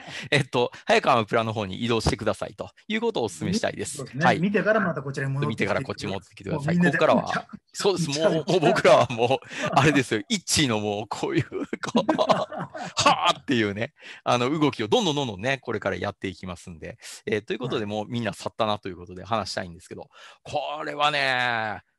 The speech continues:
Speaker 2: もう食物としてまだここのものが残されてたかっていうのもあるんですけど、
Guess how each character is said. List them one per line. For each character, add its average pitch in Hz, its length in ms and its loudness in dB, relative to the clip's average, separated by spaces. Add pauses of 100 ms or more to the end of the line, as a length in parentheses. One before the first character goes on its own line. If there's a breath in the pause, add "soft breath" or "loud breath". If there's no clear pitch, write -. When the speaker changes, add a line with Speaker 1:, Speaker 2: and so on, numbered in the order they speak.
(140)
Speaker 2:
も 120 320 0
う 110 60 -12 (100)
食 - 440 -4
物 277 300 -2
と 156 140 -4
し - 120 -6
て 107 180 0
ま 113 220 0
だ 196 120 -2
こ - 220 -10
こ 233 160 -2
の 127 340 0 (640)
も 151 120 2
の 147 120 2
が 110 100 2
残 170 240 -2
さ 220 160 2
れ 208 80 4
て 214 100 -8
た 196 120 0
か 185 280 2
っ - 60 -20
て 139 80 0
い 135 60 2
う 120 60 -2
の 101 80 -4
も 92 220 -2
あ 113 60 6
る 139 120 4
ん 131 80 -2
で 95 80 -6
す - 100 -18
け 95 100 -6
ど、 90 260 -8